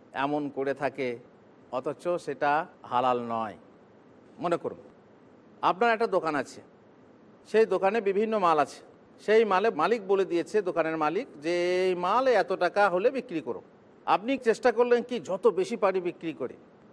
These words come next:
যে আপনি মালিকের এই আদেশ উল্লঙ্ঘন করে, মনে করুন, এক হাজার টাকা একটা মাল বিক্রি করবেন, আপনি এক হাজার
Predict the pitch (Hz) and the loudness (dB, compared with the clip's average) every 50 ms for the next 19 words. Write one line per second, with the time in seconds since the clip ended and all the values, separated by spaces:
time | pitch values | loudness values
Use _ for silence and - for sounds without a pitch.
0 | - - 98 101 131 139 156 156 170 214 247 254 233 214 208 214 226 202 - 226 | -20 -18 -8 -2 0 2 2 0 0 0 0 2 2 2 2 2 0 0 0 2
1 | 220 208 196 196 190 180 180 202 214 202 - 196 185 190 208 233 240 226 208 214 | 2 4 4 4 4 2 2 0 -2 -2 -2 -2 -2 0 0 0 0 0 0 0
2 | 208 190 165 170 175 190 233 - - - - - - - - - 185 202 208 190 | -2 -2 -2 -2 0 0 0 0 -2 -8 -18 -20 -20 -16 -8 -4 0 0 0 2
3 | 196 202 190 185 190 185 185 196 185 196 180 - 185 165 180 175 160 - 175 160 | 2 2 2 2 0 0 0 2 0 0 0 0 0 2 2 0 0 0 -2 -2
4 | 165 156 156 151 156 147 - - 160 151 156 180 190 226 233 190 160 139 - 147 | 0 -2 -2 -2 -4 -8 -8 -10 -10 -6 -4 -6 -6 -4 -4 -4 -4 -4 -6 -6
5 | 151 156 156 151 147 151 127 156 170 165 - - 180 196 196 | -4 -2 -2 -2 -2 0 2 2 2 0 0 -2 0 0 0